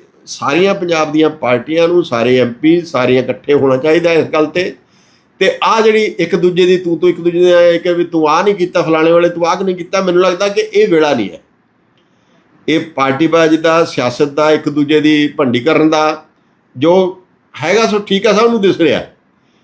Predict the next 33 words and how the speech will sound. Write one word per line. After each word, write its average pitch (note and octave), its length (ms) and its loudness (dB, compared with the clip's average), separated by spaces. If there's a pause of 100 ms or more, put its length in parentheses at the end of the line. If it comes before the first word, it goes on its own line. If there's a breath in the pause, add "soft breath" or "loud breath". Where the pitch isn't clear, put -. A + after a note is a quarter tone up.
(120)
ਜੋ D#3 80 2
ਸਰਕਾਰ D3+ 360 0
ਕਰ F3 160 0
ਰਹੀ F#3 120 2
ਉਹ F#3+ 60 0
ਵੀ F#3+ 60 -4
ਦਿਸ F3 220 0
ਰਿਹਾ, F#3 220 2
ਜੋ F3+ 160 -4
ਦੂਜੇ D3+ 280 -2
ਕਰ E3 160 0
ਰਹੇ E3 120 2
ਉਹ D#3+ 60 4
ਵੀ F#3 100 -2
ਦਿਸ E3+ 200 -4
ਰਿਹਾ। E3 220 2 (500 soft breath)
ਪਰ - 140 -6 (240)
ਇਸ G#3+ 80 0
ਵੇਲੇ A#3+ 200 4
ਸਾਰਿਆਂ A3 280 0
ਨੂੰ A#3 80 -2
ਇਕੱਠੇ G3 340 -4
ਹੋ F#3 140 0
ਕੇ G3+ 480 -2 (120)
ਸੈਂਟਰਲ D3 480 0
ਗੌਰਮੈਂਟ F3+ 340 0
'ਤੇ E3 160 -4
ਜ਼ੋਰ A#2+ 320 0
ਪਾਉਣਾ A#2 280 -2
ਚਾਹੀਦਾ C3 400 0
ਹੈ G3+ 220 -4 (640 soft breath)
ਕਿ G3+ 220 2
ਤੁਸੀਂ G3+ 480 -4